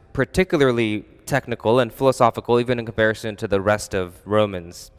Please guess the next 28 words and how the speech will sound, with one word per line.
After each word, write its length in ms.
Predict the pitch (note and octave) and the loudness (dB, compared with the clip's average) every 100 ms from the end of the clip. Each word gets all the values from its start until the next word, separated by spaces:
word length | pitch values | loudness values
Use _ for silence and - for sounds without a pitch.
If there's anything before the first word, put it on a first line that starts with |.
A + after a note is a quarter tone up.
| - - - - | -20 -20 -20 -10
And 120 | A#2 G#2+ | -4 4
that's 300 | D#3+ - A#2+ | 4 4 4
why 320 | F#2+ F#2+ G#2+ | 4 4 2
I 160 | E2+ | 2
only 220 | A2 A#2 A#2 | 2 2 -2
chose 280 | B2+ A#2+ A#2 | 2 2 2
to 100 | A2+ | -6
preach 340 | - A#2+ - | -2 -2 0
on 340 | G#2 F#2+ F#2+ F#2+ | 0 0 -2 -10
three 300 | - C#3 F#3+ | -4 2 2
verses 500 | C3 G2 - E2+ E2+ | 2 0 -2 -10 -8
in 140 | G#2 | -6
this 160 | G#2 G2 | -4 -6
particular 480 | - G#2+ G2+ G2 G2 | -6 -6 -6 -4 -6
section, 420 | - F#2 - A2 | -4 -6 -6 -8
'cause 220 | A2+ G2+ | -4 -2
there's 180 | G#2+ F#2+ | -2 -2
already 160 | G2+ G2+ | -4 -4
so 240 | - C3 | -2 -2
much 160 | B2+ - | -2 -6
to 100 | G#2+ | -2
cover 360 | A#2 F#2+ F2+ - - - - | -2 0 -4 -8 -20 -20 -8
just 280 | A2 A2 E2 | -2 -2 -2
in 160 | G2+ | -8
those 400 | F2+ F#2 F#2 - _ _ | -4 -4 -4 -12 _ _
three 180 | - F#2+ | -10 -8
short 260 | F#2 F#2 E2 | -6 -8 -8
verses. 520 | F2 E2 - D#2+ - | -10 -12 -14 -20 -20